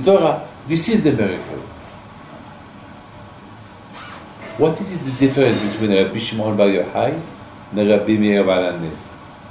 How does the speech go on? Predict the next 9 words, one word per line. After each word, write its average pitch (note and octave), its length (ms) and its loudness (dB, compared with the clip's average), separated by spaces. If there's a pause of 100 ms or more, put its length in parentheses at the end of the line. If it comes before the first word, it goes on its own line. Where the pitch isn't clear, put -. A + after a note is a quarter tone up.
(360)
Who G#3 180 4
really F3 260 2
did A2 300 0
more A2+ 420 2
miracles, F#2 680 0 (440)
Rabbi G2 280 -2
Shimon A2 260 -2
Bar A2 120 6
Yochai A2 460 0